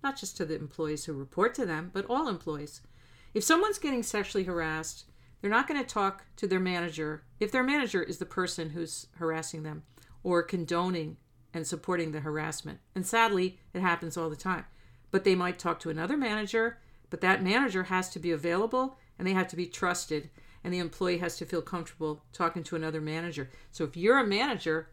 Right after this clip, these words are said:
you have to spread a wide net that everybody around you, everyone you interact with, feels comfortable with you. And sticky topics, you know. Um, skip level, that means if you are a manager of managers,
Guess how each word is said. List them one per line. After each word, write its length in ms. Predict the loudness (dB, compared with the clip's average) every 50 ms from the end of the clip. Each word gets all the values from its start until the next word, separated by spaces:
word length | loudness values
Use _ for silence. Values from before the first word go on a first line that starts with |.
| -4
you 80 | -2 -2
have 100 | -2 -2
to 180 | -2 -4 -4 -4 -8 -16 -20 -20
spread 400 | -20 -16 -16 -10 -2 0 0 2
a 40 | 2
wide 360 | 0 -2 2 4 4 4 4
net 300 | 2 0 0 -2 -4 -6 -12 _ _ -20 -20 -20 -20 -14 _
that 120 | 0 2 4
everybody 680 | 4 6 6 6 4 4 2 -2 -4 -6 -6 -8 -12 -20 -20 _ _ _ -20 -20 -6 -2
around 500 | 0 0 2 2 2 2 2 2 0 0
you, 160 | 0 0 0 0
everyone 360 | 0 0 0 0 0 2 4
you 120 | 4 4
interact 440 | 4 2 2 2 0 0 -2 -4 -4
with, 200 | -4 -4 -4 -4
feels 260 | -8 -8 -8 -8 -8
comfortable 600 | -8 -8 -8 -8 -6 -10 -10 -8 -8 -10 -10 -12 -18 -12 -12
with 180 | -12 -8 -6
you. 240 | -4 -4 -4 -4 -8 -12 -18 -20 -20 -20 -20 -20 -20 -20 -20 -20 -20 -20 -20 -20 -20 -20 -20 -20 -20 -20 -18 -8 -4
And 240 | -4 -2 -2 -4
sticky 300 | -6 -2 -2 -2 -2 -2
topics, 540 | -6 -6 -8 -8 -8 -8 -12 -12 -12 -12 -10
you 80 | -8 -8
know. 180 | -6 -8 -8 -10 -14 -20 -20 -20 -20 -20 -20 -20 -20 _ -20 -20 -20 -20 _ -20 -8 -4
Um, 240 | -2 -2 -2 -2 -4
skip 320 | -4 0 2 2 2 4
level, 320 | 4 4 4 6 4 4 4
that 220 | 2 0 0 0
means 400 | 0 0 2 2 0 0 -4 -6 -2
if 200 | -2 -2 -2 -2
you 220 | -4 -2 2 2 4
are 140 | 4 4 4
a 40 |
manager 560 | 2 0 -4 -4 -4 -4 -4 -2 -2 -4 -4 0
of 240 | 0 0 0 0 0
managers, 680 | -4 -4 -4 -6 -8 -10 -12 -12 -14 -14 -12 -14 -14 -16